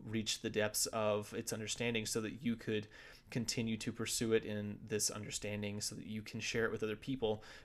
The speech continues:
especially if it's something that can have an impact on somebody else's life? I think that there's so much value in the things that you can learn and you can share. So I think that, um, takeaway from that is that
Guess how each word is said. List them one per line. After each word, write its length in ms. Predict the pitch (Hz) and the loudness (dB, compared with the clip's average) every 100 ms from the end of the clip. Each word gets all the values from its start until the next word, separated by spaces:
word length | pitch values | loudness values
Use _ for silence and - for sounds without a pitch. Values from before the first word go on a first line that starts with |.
| - | -4
especially 360 | - 101 - | 0 0 0
if 120 | 147 | 0
it's 100 | 135 | 2
something 240 | 143 131 127 | 2 2 0
that 100 | 120 | -2
can 120 | 113 | -2
have 180 | 113 107 | 0 0
an 80 | 107 | 0
impact 340 | 113 - 110 | -2 -4 -4
on 80 | 104 | -2
somebody 320 | - 110 110 | 0 2 2
else's 300 | 107 107 113 | 2 0 -4
life? 300 | 107 117 113 | 0 0 0
I 40 | - | -4
think 200 | 117 - | -4 -6
that 140 | - | -4
there's 280 | 101 107 - - - - | -2 -2 -6 -8 -18 -10
so 200 | - - | 0 4
much 200 | 113 107 | 4 2
value 480 | 104 98 110 110 107 | 0 2 2 2 2
in 120 | 104 | 0
the 80 | 104 | 0
things 300 | 104 107 107 | 0 -2 -2
that 80 | 107 | -4
you 100 | 110 | -6
can 240 | - 107 | -6 -6
learn 280 | 107 107 113 | -2 0 0
and 100 | 104 | -2
you 80 | 104 | -4
can 140 | 107 | -6
share. 420 | 104 - 110 104 - - - - - - - - | -4 2 2 0 -4 -16 -20 -20 -20 -20 -20 -6
So 180 | - 117 | 4 6
I 80 | 123 | 6
think 280 | 147 139 | 6 4
that, 240 | 139 120 - - - | 6 6 6 -2 -2
um, 400 | 113 107 104 117 - 143 | 2 4 2 -2 -10 -2
takeaway 340 | - 139 147 | 4 6 6
from 180 | 135 117 | 4 2
that 220 | 113 110 | 2 2
is 140 | 107 - | 2 2
that 260 | 110 104 | 2 2